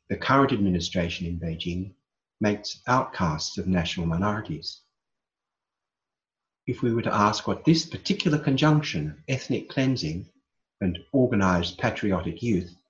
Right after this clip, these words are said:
brings to mind, I doubt that images of Emperor Yu taming the waters would spring to mind,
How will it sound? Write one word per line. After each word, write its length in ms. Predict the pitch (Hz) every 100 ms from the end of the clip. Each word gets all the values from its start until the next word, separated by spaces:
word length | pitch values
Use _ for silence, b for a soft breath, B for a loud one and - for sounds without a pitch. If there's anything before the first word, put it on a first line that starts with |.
| _ _ _ _ _ _ _ _ _ -
brings 360 | 107 85 85
to 120 | - 80
mind, 340 | 73 73 90
I 60 | 101
doubt 440 | - 117 123 - _ _ _ 110
that 160 | 107
images 400 | 120 107 98 98
of 100 | 90
Emperor 320 | 101 98 -
Yu 460 | 101 107 127 82 73
taming 380 | - 104 95 90
the 60 |
waters 460 | 92 110 - 127 90
would 120 | -
spring 280 | - - 78
to 100 | -
mind, 240 | 76 -